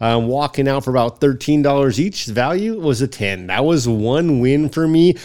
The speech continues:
I cannot take my kids to Chipotle and get out for less than thirteen dollars a person,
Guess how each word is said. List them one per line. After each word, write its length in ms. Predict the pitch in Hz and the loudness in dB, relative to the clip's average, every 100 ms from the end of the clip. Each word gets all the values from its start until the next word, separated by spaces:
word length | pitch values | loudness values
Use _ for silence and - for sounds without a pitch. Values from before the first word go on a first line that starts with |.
| - | -6
I 140 | 101 139 | -2 0
cannot 380 | 143 156 160 | 0 -2 -2
take 200 | - 147 | -2 0
my 160 | 143 139 | 0 -2
kids 340 | 110 139 135 - | 0 -2 -2 -2
to 120 | 143 | -2
Chipotle 680 | - 135 139 143 135 120 113 | 0 0 2 0 0 0 -2
and 100 | 113 | -2
get 140 | 110 | 0
out 260 | 110 110 113 | 0 -2 -4
for 140 | 120 | -4
less 240 | 110 110 - | -2 -2 -4
than 180 | 113 | -4
thirteen 400 | 101 107 - 110 | -2 -4 -4 -6
dollars 360 | 101 95 101 92 | -4 -4 -4 -4
a 60 | 101 | -6
person, 560 | 104 98 90 120 123 | -6 -6 -4 -2 -2